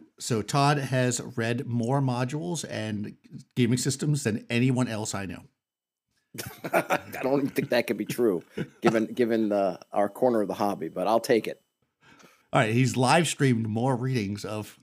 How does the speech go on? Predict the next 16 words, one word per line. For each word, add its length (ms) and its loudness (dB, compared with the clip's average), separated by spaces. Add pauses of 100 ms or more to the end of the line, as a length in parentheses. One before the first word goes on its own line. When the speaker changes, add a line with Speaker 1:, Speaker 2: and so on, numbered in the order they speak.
(120)
Speaker 1:
<laughs> 180 -16
Speaker 2:
There 1300 2 (200)
you 120 0
go. 340 4 (500)
On, 220 2
on 260 2
Wednesdays 640 4
at 180 2
noon, 380 2
I 220 -4
have 180 0
done 200 0
more. 420 -2 (500)
Speaker 1:
Right. 160 -4
Speaker 2:
Yes. 380 -8 (720)
Speaker 1:
So, 420 4